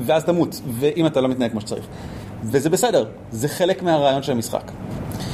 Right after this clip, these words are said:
אבל זה גם אומר שיש, מרוב הסודות, אם מישהו עוזר לי, אם מישהו עוזר לי, אורי, ולו בדקה או שתיים של שיחה,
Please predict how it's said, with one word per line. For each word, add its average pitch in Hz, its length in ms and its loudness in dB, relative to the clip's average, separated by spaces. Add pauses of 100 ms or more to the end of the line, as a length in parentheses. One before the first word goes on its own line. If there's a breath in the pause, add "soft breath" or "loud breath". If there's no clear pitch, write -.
(260 loud breath)
אבל 143 120 4
זה 147 100 2
גם 165 120 4
אומר 233 280 2
שיש, 127 360 0 (100)
מרוב 143 300 2
הסודות, 190 560 -2 (320)
אם 214 140 4
מישהו 226 260 0
עוזר 185 300 2
לי, 131 200 2
אם 160 100 0
מישהו 226 240 0
עוזר 247 180 2
לי, 240 120 0
אורי, 190 300 4 (260 loud breath)
ולו 254 420 2
בדקה 320 440 0
או 294 120 4
שתיים 294 380 0
של 269 100 0
שיחה, 233 440 2